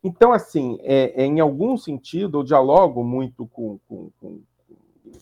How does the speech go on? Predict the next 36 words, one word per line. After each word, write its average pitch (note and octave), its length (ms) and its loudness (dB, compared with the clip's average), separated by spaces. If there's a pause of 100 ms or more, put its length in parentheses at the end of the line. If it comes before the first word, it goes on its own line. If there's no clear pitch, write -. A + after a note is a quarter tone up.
(1200)
e E3+ 80 -2
assim, C#3+ 280 -4 (480)
pessoalmente, E3 1120 -2
eu A3 160 -8
sou D#3 180 -8
uma E3 80 -4
pessoa D#3 300 -6
de D#3 80 -16
esquerda C3+ 400 -6
e B2+ 40 -4
não A#2 140 -4
de A#2+ 120 -14
direita, B2 580 -6
né? G#2+ 160 -14 (480)
Então, D3 360 -2
assim, A#2 600 -6
pessoalmente, D#3+ 1040 -4
eu B2+ 100 -4
tenho D3 200 -8
posições D3+ 580 -10
críticas F3 640 -8
em F3 40 -6
relação E3+ 460 -4
ao F3+ 100 -4
que F3+ 120 -16
você F3+ 340 -2
também D#3 300 -4
tem, D#3 400 -6 (280)
ao A#2+ 180 -6
que, C3+ 280 -6
ao A#2 160 -6
que, A#2 540 -10
ao G#2+ 160 -10
que A#2 320 -10
as A2+ 100 -12
pessoas, A2+ 400 -10